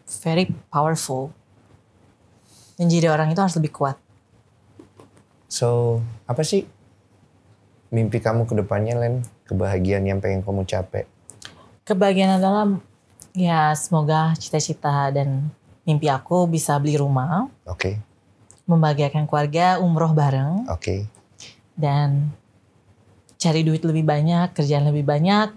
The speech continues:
Speaker 1: karir semua lebih,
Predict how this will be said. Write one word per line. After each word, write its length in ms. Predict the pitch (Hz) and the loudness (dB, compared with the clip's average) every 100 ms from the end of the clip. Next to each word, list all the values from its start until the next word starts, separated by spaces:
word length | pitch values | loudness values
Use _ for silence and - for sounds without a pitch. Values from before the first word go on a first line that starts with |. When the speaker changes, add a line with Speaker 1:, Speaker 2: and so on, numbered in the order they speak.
| _ | _
Speaker 1:
karir 480 | - 151 156 170 175 | -2 0 0 0 -2
semua 800 | 165 165 156 156 160 165 170 170 _ _ _ _ _ _ _ _ _ _ _ _ _ | 2 2 2 2 2 0 -2 -6 _ _ _ _ _ _ _ _ _ _ _ _ _
lebih, 720 | 165 156 156 151 147 143 | -2 0 2 2 0 -2